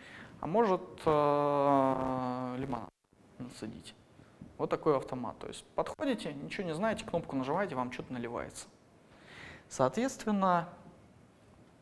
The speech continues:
классическая марковская цепь, да? При этом после того, как вы налили, у вас внутри автомат переключается в какое-то другое состояние.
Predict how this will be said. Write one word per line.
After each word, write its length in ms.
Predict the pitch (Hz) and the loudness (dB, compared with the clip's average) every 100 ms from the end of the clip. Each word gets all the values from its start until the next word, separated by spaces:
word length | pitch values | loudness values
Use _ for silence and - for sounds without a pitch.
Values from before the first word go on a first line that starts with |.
| - - - - | -20 -20 -20 -4
классическая 560 | 160 160 185 - 131 | -4 -2 -4 -4 -2
марковская 560 | 127 139 - - - 175 | 0 0 0 -12 -10 -10
цепь, 300 | - 320 - - - - - - | -6 -8 -10 -20 -20 -20 -20 -2
да? 220 | 156 220 - - - | -2 -2 -6 -20 -2
При 100 | 175 | 0
этом 100 | 180 | 4
после 180 | 175 - | 2 6
того, 120 | 180 | 4
как 160 | 185 - | 4 2
вы 80 | |
налили, 280 | 185 214 269 | 4 4 4
у 60 | 156 | 6
вас 220 | 156 156 | 6 4
внутри 400 | 143 175 196 240 | -2 -2 -2 -2
автомат 340 | 170 147 165 | 0 2 0
переключается 560 | - 160 131 - 143 - | 0 -8 -6 2 2 2
в 60 | - | -10
какое-то 320 | - - 113 | -8 -6 -4
другое 260 | 123 131 | -6 -4
состояние. 580 | 123 - - - - - | -6 -8 -10 -10 -10 -14